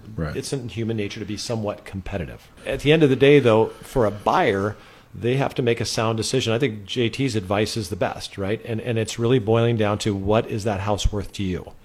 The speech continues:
Speaker 2: And then at the end, it gets incremental. So I'm just saying, you know, and that's why as a representative for sellers oftentimes,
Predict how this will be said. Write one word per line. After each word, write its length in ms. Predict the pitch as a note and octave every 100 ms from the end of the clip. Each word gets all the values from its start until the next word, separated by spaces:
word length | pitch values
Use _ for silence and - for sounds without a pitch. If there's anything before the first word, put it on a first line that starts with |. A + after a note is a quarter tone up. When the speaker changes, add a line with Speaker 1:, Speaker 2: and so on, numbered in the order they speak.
| _ - _ -
Speaker 2:
And 160 | B2+ C3
then 140 | D3
at 80 | C3+
the 160 | C#3
end, 140 | C3 C3+
it 60 |
gets 200 | B2 A#2
incremental. 520 | A2+ A2 A2 G#2 F#2 - - _ _
So 160 | - A#2
I'm 100 | B2+
just 160 | B2 -
saying, 180 | A#2+
you 60 | A#2+
know, 180 | A2+ G#2 - -
and 220 | C3+ C3+ D3
that's 240 | D3+ -
why 320 | C#3 B2+ A#2 - - _ _ _ _ _ _ -
as 200 | B2 A2+
a 120 | A2+
representative 600 | G#2+ A#2 B2 G#2 A2 A2+
for 280 | - G#2+ A2+ - - - -
sellers 440 | - G#2+ G2+ G#2
oftentimes, 720 | G2 - F#2+ G2+ E2 G2+ -